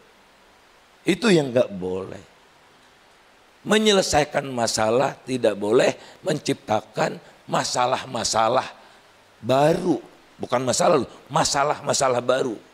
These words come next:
Masalah lingkungan, segala macam nanti juga akan kelihatan lanjut. Nah, ini adalah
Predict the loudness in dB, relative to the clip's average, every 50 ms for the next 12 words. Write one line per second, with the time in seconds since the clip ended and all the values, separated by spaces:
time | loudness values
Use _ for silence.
0 | _ _ _ _ _ _ _ _ _ _ _ _ _ _ _ -14 -4 0 0 0
1 | 0 -2 -6 -8 -10 -10 -2 2 2 2 2 2 -2 -2 -2 -2 -2 -4 -8 -2
2 | 0 2 2 2 2 2 0 -2 -2 -6 -4 -2 -2 -2 -2 0 -2 -2 -2 0
3 | 0 0 0 -2 -4 -12 -14 -14 -10 -10 -12 -10 -6 -6 -6 -4 -4 -6 -6 -6
4 | -4 0 2 0 0 0 -4 -20 -20 -20 _ _ _ _ _ _ _ _ _ _
5 | _ _ _ _ _ _ _ _ _ _ _ _ _ _ _ _ _ _ _ _
6 | _ _ _ _ _ _ _ _ _ _ -4 -2 -2 -2 -4 -8 -12 -20 -20 -20
7 | -20 -20 -20 -20 -20 -20 -20 -20 -20 -20 -20 -20 -20 -20 -18 -16 -16 -14 -12 -10
8 | -10 -10 -10 -12 -14 -16 -16 -16 -18 -18 -16 -14 -6 -2 -2 0 0 2 2 2
9 | 2 2 2 2 2 4 0 -2